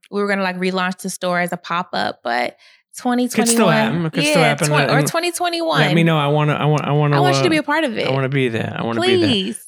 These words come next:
Speaker 2: But continued success and, uh, keep making greatness, keep inspiring.
Speaker 1: Thank
Speaker 2: But most
Speaker 1: you.
Speaker 2: of all, be happy.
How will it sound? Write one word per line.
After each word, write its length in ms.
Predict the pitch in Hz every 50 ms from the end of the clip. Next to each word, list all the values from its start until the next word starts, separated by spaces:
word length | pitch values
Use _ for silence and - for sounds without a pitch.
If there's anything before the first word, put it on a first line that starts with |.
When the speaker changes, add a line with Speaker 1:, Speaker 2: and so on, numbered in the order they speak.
| _
Speaker 2:
But 140 | - 127 113
continued 460 | - 151 139 - - 165 165 165 151
success 680 | - - 147 - - 165 147 139 143 147 - - - - _ _ - - -
and, 380 | - - 123 117 120 120 113 123
uh, 200 | 120 120 117 110 -
keep 180 | - 156 123
making 300 | 131 143 139 135 135 127 120
greatness, 440 | 131 123 110 - 113 123 123 123
keep 240 | - - 151 - 143
inspiring. 560 | 120 110 - - 117 107 107 101 95 98 104 - _ _ _ _
Speaker 1:
Thank 120 | - 240 -
Speaker 2:
But 60 | 151
most 220 | 156 175 202 233 226
Speaker 1:
you. 40 | 151
Speaker 2:
of 80 | 131 127
all, 260 | 117 113 113 113 - _ _ _ _ _ _ _ _ _ _ _ _ _
be 140 | - 117 113
happy. 400 | 107 101 101 - - - -